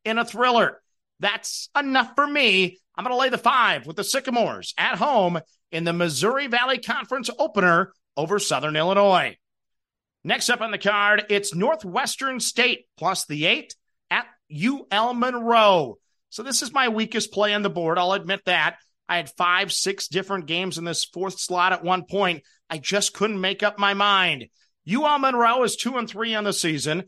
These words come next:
They lost by fifty-three to Houston. We know the Cougars are really good. They lost by ten to Louisiana Tech, and they lost by thirteen at S M U.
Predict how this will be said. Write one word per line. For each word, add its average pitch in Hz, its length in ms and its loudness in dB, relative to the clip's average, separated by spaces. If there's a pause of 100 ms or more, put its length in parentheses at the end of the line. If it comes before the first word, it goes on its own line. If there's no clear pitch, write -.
(300)
They 202 120 2
lost 214 360 0
by 196 160 0
fifty-three 226 760 -4
to 196 80 0
Houston. 160 600 -2
We 170 140 -4
know 190 140 -4
the 175 80 -8
Cougars 165 400 -2
are 160 60 -4
really 151 260 -4
good. 156 400 0 (280)
They 175 120 0
lost 196 340 2
by 190 140 0
ten 226 320 -6
to 247 80 0
Louisiana 220 560 -4
Tech, 180 340 -2 (340)
and 185 100 -2
they 208 100 0
lost 208 280 -2
by 208 140 0
thirteen 208 500 -4
at 202 80 0
S 196 220 0
M 202 160 0
U. 202 380 0